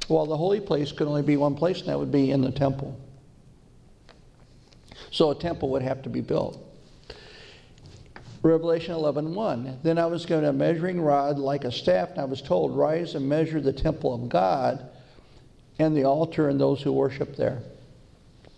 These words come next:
So here we have, of course, this is John speaking,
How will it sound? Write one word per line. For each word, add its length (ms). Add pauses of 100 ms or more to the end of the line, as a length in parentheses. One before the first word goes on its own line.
(120)
So 220
here 180
we 200
have, 380
of 640
course, 260
this 160
is 160 (180)
John 380
speaking, 560